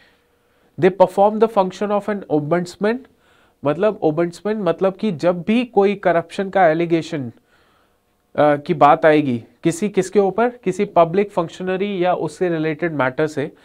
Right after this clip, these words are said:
करप्शन की बात आएगी, तो उस सिचुएशन में ये जो लोकपाल है, लोकायुक्ता है, ये काम करेंगे इंक्वायरी का, प्रॉपर इंक्वायरी की जाएगी, राइट।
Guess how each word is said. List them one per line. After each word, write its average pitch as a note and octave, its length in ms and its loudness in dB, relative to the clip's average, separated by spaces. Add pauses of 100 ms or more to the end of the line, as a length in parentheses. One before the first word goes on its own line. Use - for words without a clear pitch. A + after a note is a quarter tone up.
(360)
करप्शन G3 420 4
की G#3+ 120 -4
बात E3 300 4
आएगी, D3+ 360 -2 (360)
तो D3+ 60 0
उस G#3+ 280 2
सिचुएशन E3+ 500 -2
में D#3 220 -4 (460)
ये E3 220 2
जो A3+ 120 0
लोकपाल F3+ 500 2
है, E3 160 0
लोकायुक्ता D3+ 680 0
है, F3+ 280 -4
ये C3+ 340 -2
काम D3+ 300 -4
करेंगे C#3+ 380 -4
इंक्वायरी C3+ 600 -2
का, A#2+ 160 -8
प्रॉपर D#3 540 0
इंक्वायरी C#3+ 440 -2
की C3+ 260 -2
जाएगी, A#2 420 -4 (480)
राइट। F#3+ 220 4